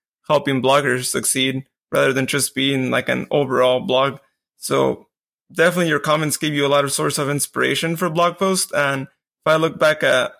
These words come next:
other blog posts that I've written here, so many people ask me stuff about S E O, or they say that they learned something from S E O that is gonna help their blog. And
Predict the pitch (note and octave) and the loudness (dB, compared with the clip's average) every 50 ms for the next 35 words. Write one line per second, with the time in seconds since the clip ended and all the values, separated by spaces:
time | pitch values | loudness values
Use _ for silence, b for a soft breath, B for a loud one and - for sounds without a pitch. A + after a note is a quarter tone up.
0 | _ - D3 D3+ D3+ D3 C#3+ C3+ C3+ - - D3+ D3 C#3+ C#3+ - D#3 D#3 C#3+ - | _ 0 2 2 4 2 2 2 0 -2 -2 0 0 0 0 -2 -4 -4 -2 -2
1 | D#3 C#3+ C#3 C#3 C#3+ C3 C3+ C3 C#3 C#3 D3+ D#3+ D3+ - - E3+ F#3 G3+ A#3 A3 | 0 0 2 2 0 0 0 -2 -2 0 -2 -4 -6 -4 -2 0 0 0 -2 -4
2 | - _ _ _ _ _ _ _ - - E3 F3 F#3 G3 G3 F#3 F3 D#3+ F3+ F#3 | -10 _ _ _ _ _ _ _ -4 -2 0 2 2 2 2 0 0 0 -2 -4
3 | F#3 - F3 D#3+ C#3+ C#3 C#3 - - D3 D3+ D#3 - D#3 D3+ C#3+ - - D#3+ D3+ | -2 -2 0 0 2 2 0 2 0 0 2 0 0 0 0 0 0 2 2 2
4 | C#3+ C#3+ B2+ B2 A#2 B2 B2+ B2 - - - - C#3 D3+ - - D3 C#3 C#3+ C#3+ | 2 2 2 2 4 4 2 2 0 -4 -2 0 0 2 2 0 0 2 2 2
5 | C#3 C#3 C#3 C#3 C#3 C#3 C#3 C3+ C3+ B2 C#3 C#3 C3+ B2+ - C#3+ C#3 C#3 B2 B2+ | 4 4 4 2 2 2 2 0 0 0 0 -2 0 -2 -2 0 0 0 0 -2
6 | B2 C#3 C3+ C3+ C3+ C#3+ D3+ E3 D#3+ - - E3 E3+ D#3+ E3 E3 E3 D#3+ - E3+ | 0 0 0 2 2 2 0 0 0 0 0 -2 -2 -2 -2 -2 -2 -2 -2 -2
7 | E3 D#3+ D#3+ D#3+ D#3 - D#3 D3+ D3+ D3+ D3+ D3+ D3 C3+ B2+ - - - C#3+ B2+ | 0 0 0 0 0 -2 -2 -2 0 0 0 0 2 0 0 0 -2 -6 -8 -6
8 | - D3+ C3+ B2+ B2+ - D#3 E3+ F3 F3 - _ - E3 E3+ E3+ - F3 F3 F#3 | -4 -2 -4 -2 -2 2 2 2 2 0 -8 _ 0 0 0 2 2 2 2 2
9 | G3 F#3+ G3 - - C#3 C#3+ C#3+ C#3+ C3+ | 0 0 -4 -6 -4 -4 -4 -2 -4 -6